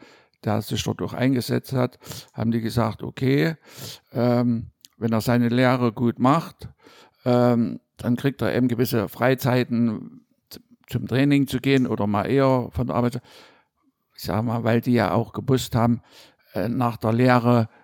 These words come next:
bin ich weg, ne? Das war eigentlich so vorgegeben. Das war für mich ein Glücksfall und gut. Und, äh, nur so konnte ich ja auch, ich sag mal, schon damals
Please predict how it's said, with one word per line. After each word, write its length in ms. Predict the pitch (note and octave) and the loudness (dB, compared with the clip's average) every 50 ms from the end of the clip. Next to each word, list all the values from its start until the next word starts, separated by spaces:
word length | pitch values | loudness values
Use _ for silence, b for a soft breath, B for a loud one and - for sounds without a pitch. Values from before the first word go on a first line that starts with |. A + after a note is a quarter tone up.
| b b b _ _ _ _ | b b b _ _ _ _
bin 160 | _ C3 A2+ A2+ | _ 0 2 2
ich 180 | G#2+ G2+ - | 2 2 2
weg, 340 | - A#2+ A#2 - - - - _ _ _ _ _ _ _ _ | 2 2 2 2 -2 -6 -6 _ _ _ _ _ _ _ _
ne? 280 | - - G#2 A2 A#2+ B2 _ _ _ | -6 -2 -2 -2 -2 -4 _ _ _
Das 240 | - - G#2+ G#2+ G2+ | -18 -14 -14 -8 -6
war 160 | G#2+ G#2+ - | -4 -4 -2
eigentlich 300 | G#2 B2 A#2+ A#2 A2 - | 0 0 0 0 0 -2
so 120 | - A#2+ G#2+ | -4 -4 -4
vorgegeben. 760 | - B2+ B2 B2 A2+ A2 A2 - A#2 A2+ A2 G#2 F#2 E2+ F2 b b b b b b b b | 0 2 0 2 0 -2 0 2 2 2 2 0 -2 -6 -8 b b b b b b b b
Das 180 | - A2 G#2+ | -4 -2 0
war 160 | A#2 B2 A#2+ A#2+ | 2 2 2 4
für 100 | C3+ B2+ | 4 4
mich 180 | B2+ B2 - | 4 4 4
ein 100 | C3 A#2 | 2 2
Glücksfall 500 | - C3+ C#3+ - - - C3 C3 C3 B2+ | 2 0 0 0 0 2 4 4 4 4
und 160 | - A#2+ A#2+ | 2 0 0
gut. 420 | A2+ - C3 C3+ C#3+ D#3 D3+ - - B B B B B B B B B _ _ | 0 2 2 4 4 4 2 0 -10 B B B B B B B B B _ _
Und, 480 | - B2 B2 B2 B2 B2 B2 A2+ - - | 2 4 6 6 6 4 2 0 -2 0
äh, 460 | G2 A2+ A2 A2+ A2+ A2+ A2 G#2+ - - _ _ _ _ _ _ _ _ | 2 2 4 4 2 2 2 0 -2 -4 _ _ _ _ _ _ _ _
nur 220 | - A#2 A#2 A#2 | 0 2 2 2
so 180 | G#2+ - C3+ B2+ | 4 4 2 2
konnte 260 | - C3 B2+ B2+ B2+ B2+ | 4 2 2 4 2 2
ich 80 | G2+ | 2
ja 220 | A#2 A2+ A2 G#2 C2+ | 2 2 2 2 2
auch, 340 | E2+ A#2 A#2+ A2+ - - - - - - - - | 2 2 0 0 -2 -10 -20 -20 -20 -18 -16 -12
ich 120 | - - | -8 -4
sag 160 | - G2 A2+ | -2 -2 -2
mal, 280 | C3 B2 A#2 A2+ A2 - b b b b b b b b b b _ _ _ _ _ _ - | 0 -2 -2 -4 -4 -8 b b b b b b b b b b _ _ _ _ _ _ -16
schon 280 | - - - B2 A#2+ A2+ | -12 2 2 2 2 4
damals 760 | - A#2 B2+ C3 B2 B2+ B2+ B2+ C3+ C#3 C3+ - - - - | 4 4 6 6 6 6 6 6 4 4 2 -2 -8 -10 -10